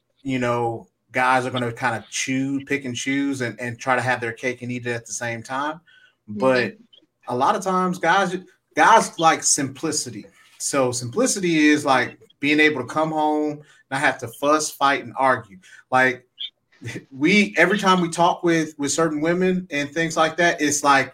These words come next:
Speaker 1: risk assessment. Like, is this argument worth the, the fuss? So, so like Malcolm was saying, like, is it worth me talking to her about these clothes,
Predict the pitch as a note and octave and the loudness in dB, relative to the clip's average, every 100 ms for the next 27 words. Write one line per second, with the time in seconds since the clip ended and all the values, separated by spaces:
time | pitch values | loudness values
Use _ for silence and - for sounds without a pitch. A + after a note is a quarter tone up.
0 | A#2 C#3 D3+ - B2+ C#3+ B2+ - G2+ - | -6 0 0 0 0 2 0 -4 -10 -18
1 | - - B2 B2 D3+ E3 D#3+ D#3+ D#3+ - | -20 -8 -4 -2 4 4 6 4 2 4
2 | D3 D#3 D3 C3+ B2+ A#2 A2 C#3 C#3+ C#3 | 6 6 4 0 -2 -4 -2 2 4 4
3 | - C6+ B2+ D#5 D#5+ - C#5 C#5 C#5 C5 | 0 0 6 8 8 6 2 6 8 8
4 | - B2+ B2+ A#2+ _ _ _ - - D3 | 6 2 0 -4 _ _ _ -6 4 4
5 | C#3+ C#3+ C#3+ C#3 D#3 E3+ E3 D3 C#3 F#3 | 6 6 6 6 6 6 0 -2 0 4
6 | F#3+ D#3 B2+ C3 C3 B2+ D3 E3+ F3+ G3+ | 6 4 2 4 2 2 4 6 6 4
7 | D#3 F3+ F#3+ F3+ D3 C3+ C3 - - - | 4 4 4 4 -2 -2 -4 -6 -12 4
8 | F3+ G3+ F#3 D#3+ C3 D3 C#3+ C3 C3+ D3+ | 6 6 4 0 2 2 2 2 4 4
9 | D#3 E3 D#3+ - - G3 E3+ B2+ A#2+ A#2+ | 4 -2 -6 -8 -2 4 4 4 -2 -6